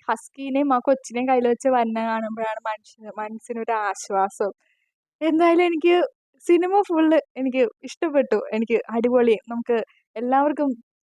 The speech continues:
തിയേറ്ററിൽ പോയി തന്നെ കാണണം. മ്യൂസിക് ഒക്കെ ഭയങ്കരമാണ് ട്ടോ. പിന്നെ ഇടയ്ക്ക് നമുക്ക് അത് മ്യൂസിക്കിൽ ശ്രദ്ധിക്കുന്നതുകൊണ്ട് നമുക്ക് ഡയലോഗ്സ് ഒന്നും കേൾക്കാൻ പറ്റിയിരുന്നില്ല ആദ്യത്തെയൊക്കെ. എൻ്റെ കുഴപ്പമാണോന്നറിയില്ല, എനിക്ക് ഡയലോഗ്സ് ക്ലിയർ ആവുന്നുണ്ടായിരുന്നില്ല, അതൊരു ഇതായിരുന്നു. എന്തായാലും ഒ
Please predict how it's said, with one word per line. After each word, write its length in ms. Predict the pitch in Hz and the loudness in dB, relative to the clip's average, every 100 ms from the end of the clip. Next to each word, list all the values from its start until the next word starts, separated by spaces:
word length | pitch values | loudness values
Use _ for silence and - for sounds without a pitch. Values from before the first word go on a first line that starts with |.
| - | -6
തിയേറ്ററിൽ 280 | 285 269 302 | -4 -4 0
പോയി 160 | 320 | 0
തന്നെ 200 | 311 302 | 2 2
കാണണം. 360 | 277 262 240 240 _ | 2 2 0 -4 _
മ്യൂസിക് 480 | 240 269 294 294 359 | -6 -2 -2 0 0
ഒക്കെ 140 | 370 381 | 2 2
ഭയങ്കരമാണ് 640 | 339 285 277 302 311 254 | 2 2 2 2 2 0
ട്ടോ. 160 | 226 208 - _ _ | 0 -2 -4 _ _
പിന്നെ 180 | 320 330 | -10 -2
ഇടയ്ക്ക് 300 | 320 320 339 339 | 0 0 -2 -4
നമുക്ക് 300 | 330 311 311 | -4 -2 0
അത് 200 | 262 262 | 2 0
മ്യൂസിക്കിൽ 640 | 302 320 330 330 349 349 381 | -2 -2 -2 0 0 2 2
ശ്രദ്ധിക്കുന്നതുകൊണ്ട് 640 | 381 330 269 302 294 294 | 2 0 -2 -2 -2 -2
നമുക്ക് 240 | 302 - 330 311 | -4 -6 -8 -2
ഡയലോഗ്സ് 600 | 285 277 285 294 311 - | 0 2 2 0 -2 0
ഒന്നും 180 | 370 320 | -2 -2
കേൾക്കാൻ 360 | 330 294 - 254 | 0 0 2 2
പറ്റിയിരുന്നില്ല 560 | 262 254 254 233 240 233 220 | 0 -2 -6 -2 -2 0 0
ആദ്യത്തെയൊക്കെ. 640 | 214 220 226 220 214 208 - _ _ _ _ _ _ - | 0 -2 -10 -12 -8 -8 -8 _ _ _ _ _ _ -6
എൻ്റെ 280 | 285 269 269 | -4 2 2
കുഴപ്പമാണോന്നറിയില്ല, 840 | 302 302 320 285 285 269 262 247 | 4 4 4 4 4 4 2 2
എനിക്ക് 260 | 247 247 262 | 2 2 2
ഡയലോഗ്സ് 560 | 262 254 262 262 - - | 4 4 6 4 2 -2
ക്ലിയർ 340 | 330 339 339 | 0 2 4
ആവുന്നുണ്ടായിരുന്നില്ല, 840 | 359 294 269 254 233 220 220 208 196 - _ _ - | 4 4 2 2 2 2 -2 -4 -6 -6 _ _ -16
അതൊരു 380 | 214 226 240 240 | -4 -2 0 -2
ഇതായിരുന്നു. 420 | 220 208 196 185 - _ _ _ - | 0 -2 -2 -8 -18 _ _ _ 0
എന്തായാലും 320 | 240 240 269 | 2 4 4
ഒ 100 | 277 | 6